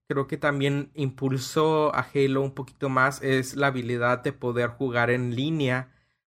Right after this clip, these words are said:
con tu consola. Porque antes, antes de que pa-, de que fuera el Xbox y que fuera Halo, en realidad, si tú querías jugar un first person shooter cooperativo, en realidad venías jugando en la P C,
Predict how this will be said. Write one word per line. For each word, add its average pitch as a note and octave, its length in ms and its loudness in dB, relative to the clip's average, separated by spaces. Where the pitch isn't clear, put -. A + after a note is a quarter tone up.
con C3 240 2
tu C3+ 100 -10
consola. C3+ 600 0
Porque C#3+ 360 2
antes, E3 840 2
antes C#3 320 -4
de D3+ 140 -2
que A#2+ 420 -2
pa-, A#2+ 180 0
de B2 140 -2
que A#2+ 100 -8
fuera C3+ 240 2
el C#3 80 2
Xbox - 380 -6
y A#2 60 -8
que B2 100 -10
fuera A#2+ 440 2
Halo, C3 640 -2
en B2+ 140 -2
realidad, C#3 560 4
si E3+ 100 -8
tú - 160 -12
querías D3+ 320 -2
jugar C3+ 340 0
un C#3 140 -6
first C#3 300 0
person C3+ 300 -2
shooter C#3 640 0
cooperativo, C3+ 800 2
en C3+ 120 -2
realidad B2 420 0
venías B2+ 300 -2
jugando B2+ 560 0
en C#3 180 0
la E3+ 180 2
P F3 120 -2
C, C#3 360 0